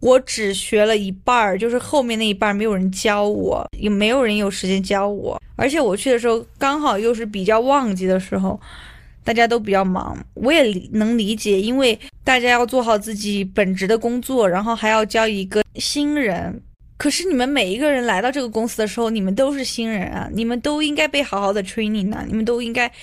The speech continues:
接受正规正统的培训啊，都不应该被忽略，是不是？那当这个新人上岗的时候，他怎么能完美的做好他应该做的工作呢？他都不知道他应该做什么。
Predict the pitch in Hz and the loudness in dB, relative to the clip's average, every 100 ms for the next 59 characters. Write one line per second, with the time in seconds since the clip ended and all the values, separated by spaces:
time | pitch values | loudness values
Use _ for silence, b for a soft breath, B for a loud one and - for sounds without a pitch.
0 | B B B - 277 254 254 220 - 302 | B B B -2 -2 0 0 -2 -2 -2
1 | 233 226 240 226 262 - 190 202 - 196 | -2 -2 -2 -2 -4 -4 -4 -4 -2 -2
2 | 220 - 254 226 208 208 - - - 302 | -2 -4 -4 -2 -2 -4 -10 -20 -6 -6
3 | 277 330 285 262 254 254 - 240 240 240 | -2 -2 0 0 0 -2 -2 -6 0 0
4 | 240 220 208 185 202 185 - - - 269 | 0 -4 -6 -4 -4 -4 -10 -20 -6 -4
5 | 262 269 262 277 240 - 269 247 220 233 | 0 -2 -2 -2 -2 -2 -2 0 -2 -2
6 | - 269 233 185 180 208 214 220 208 b | -2 -2 -4 -4 -4 -4 -4 -2 -4 b
7 | b b - 294 294 - 214 190 190 208 | b b -4 -4 -2 -2 -2 0 -2 -2
8 | 214 208 214 233 - - 208 214 233 254 | -2 -2 -4 -6 -14 -10 -2 0 0 0
9 | 208 202 196 233 226 196 180 214 220 220 | 0 -2 0 -2 0 -2 -2 -2 -2 0
10 | 233 226 233 190 202 208 220 190 190 262 | -2 -2 -4 -2 -4 -2 -2 -2 -2 -4
11 | 277 277 277 277 254 247 247 247 311 277 | -4 -4 -2 -2 -2 -2 -2 -4 -2 -2
12 | - 185 175 - | -2 -8 -8 -10